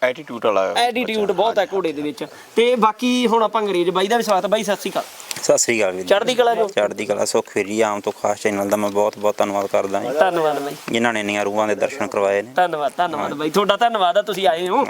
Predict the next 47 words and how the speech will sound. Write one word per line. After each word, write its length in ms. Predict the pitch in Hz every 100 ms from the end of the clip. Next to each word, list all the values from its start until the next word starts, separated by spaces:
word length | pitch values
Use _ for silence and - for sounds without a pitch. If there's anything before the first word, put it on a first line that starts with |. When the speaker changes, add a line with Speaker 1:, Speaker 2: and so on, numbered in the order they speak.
| - -
Speaker 2:
ਅੱਛਾ 140 | 262 311
ਅੰਗਰੇਜ਼ 260 | 269 269
ਬਾਈ, 280 | 277 294 302
ਜਿੱਦਾਂ 360 | 220 214 240 247
ਘੋੜਿਆਂ 340 | 269 247 208 196
ਦੇ 120 | 208
ਵਿੱਚ, 300 | 190 185 202
ਅਹ, 960 | 196 196 196 196 - 190 185 185 190 - -
ਕਈ 240 | 240 233
ਗੱਲਾਂ 260 | 214 196 190
ਚੱਲਦੀਆਂ 400 | 175 147 156 156
ਨੇ, 80 |
ਘੋੜਾ 280 | 147 196 180
ਪਾਲਕਾਂ 440 | 170 180 170 165 160
ਦੇ 100 | 156
ਵਿੱਚ 280 | 165 -
ਵੀ, 320 | 165 165 160 160
ਤੁਸੀਂ 260 | 170 180
ਮੰਡੀਆਂ 400 | 165 160 170 185
ਤੇ 100 | 185
ਵੀ 120 | 185
ਆਪਣਾ 320 | 170 160 170 160
ਜਾਣ 220 | 151 151
ਆਉਣ 140 | 156
ਹੁੰਦਾ 300 | 135 151 170
ਹੈ, 120 | 147 - - - - - - - -
ਤੁਹਾਡੀ 420 | 320 226 254 269
ਅੱਖ 140 | 269
ਕੀ 280 | 254 254 254
ਸੋਚਦੀ 520 | 233 226 202 214 226
ਹੈ 80 | 220
ਵੀ 100 | 240
ਆਉਣ 220 | 233 226
ਵਾਲੇ 220 | 226 226 220
ਸਿਸਟਮ 420 | 214 - 214 214
ਦੇ 120 | 214
ਵਿੱਚ 240 | 190 185
ਯਾਰ 340 | 214 208 214 220 226
ਆਹ 240 | 277 294
ਚੀਜ਼ 280 | 294 220 208
ਥੋੜ੍ਹੀ 300 | 208 214 226
ਜਿਹੀ 120 | 240
ਐਂ 220 | 190 175
ਹੋ 140 | 170 185
ਜੇ 200 | 185 185 _ -
ਤੇ 80 | 226
ਯਾਰ 240 | 214 208